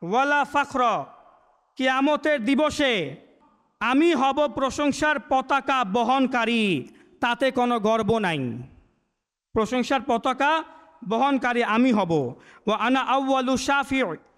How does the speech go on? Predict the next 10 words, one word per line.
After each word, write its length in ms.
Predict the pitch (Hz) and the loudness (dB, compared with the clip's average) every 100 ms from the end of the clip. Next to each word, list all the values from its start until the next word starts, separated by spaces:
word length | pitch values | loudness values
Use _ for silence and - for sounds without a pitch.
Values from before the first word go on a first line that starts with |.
| _ - | _ -4
আমি 500 | 214 254 302 330 302 - - | -2 2 2 0 -4 -14 -14
সর্বপ্রথম 1040 | - 277 277 262 330 311 285 294 226 139 135 - _ _ _ _ _ _ | -4 0 0 0 0 0 0 0 -2 -6 -12 -20 _ _ _ _ _ _
শাফাতকারী 720 | - 262 - 269 269 262 240 | -4 -4 0 -2 -2 -2 0
হব। 340 | 220 175 143 113 - _ _ _ _ _ _ _ _ _ _ _ _ _ | 0 0 -2 -4 -12 _ _ _ _ _ _ _ _ _ _ _ _ _
আমার 340 | 220 254 311 311 | -2 0 2 2
মাধ্যমে 520 | 294 214 302 302 311 | 0 0 0 2 0
সুপারিশের 720 | 294 269 302 311 - 320 226 | 0 0 2 0 0 -2 0
দুয়ার 260 | 294 311 | 0 0
খোলা 280 | 294 302 320 | 0 0 2
হবে, 520 | 285 269 233 185 123 | 2 0 0 -2 -4